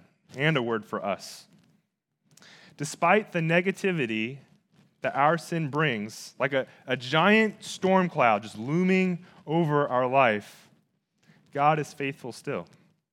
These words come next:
Though our sin and our guilt might seem consuming, God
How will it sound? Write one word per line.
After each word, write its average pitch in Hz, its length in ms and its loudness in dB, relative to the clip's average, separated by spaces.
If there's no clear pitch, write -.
Though 190 220 6
our 180 160 4
sin 202 680 0
and 151 100 -6
our 131 120 -4
guilt 160 360 0
might 156 280 -4
seem 170 340 -6
consuming, 127 800 -6
God 175 520 2